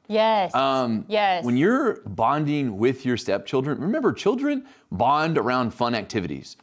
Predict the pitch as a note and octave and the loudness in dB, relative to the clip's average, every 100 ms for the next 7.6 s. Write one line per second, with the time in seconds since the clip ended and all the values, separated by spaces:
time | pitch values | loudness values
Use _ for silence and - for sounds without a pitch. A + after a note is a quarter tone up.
0 | _ - G2+ C3 C#3+ D3+ C#3+ - A2 B2+ | _ -10 0 2 2 0 -4 -6 -2 4
1 | C3 B2+ - B2 A#2+ A#2+ C3+ G2+ C3 F#2+ | 4 2 0 0 2 0 -2 -2 0 -2
2 | D#2+ G#2+ B2 C#3 C3+ - A2 B2 B2 A#2+ | -4 -2 0 0 -2 -4 -2 2 2 0
3 | - A#2+ A2+ A2 C#3 A#2+ G2+ - G2 E2 | -2 -4 -2 2 2 2 0 -2 -4 -4
4 | - C#3 C#3 C3+ - - - _ - B2 | -8 -4 -2 -2 -6 -16 -20 _ -4 0
5 | C3 C3 A#2 A#2+ C#3 G#2+ E2 F2+ - A#2+ | 2 2 2 2 2 2 -2 -6 -6 0
6 | D3+ C#3+ C3 A2+ - C#3 C#3 C3 B2+ A#2+ | 2 2 0 -2 -2 0 0 -2 -2 -2
7 | G#2+ A2+ A2 D#3 D3+ | 0 0 0 0 -2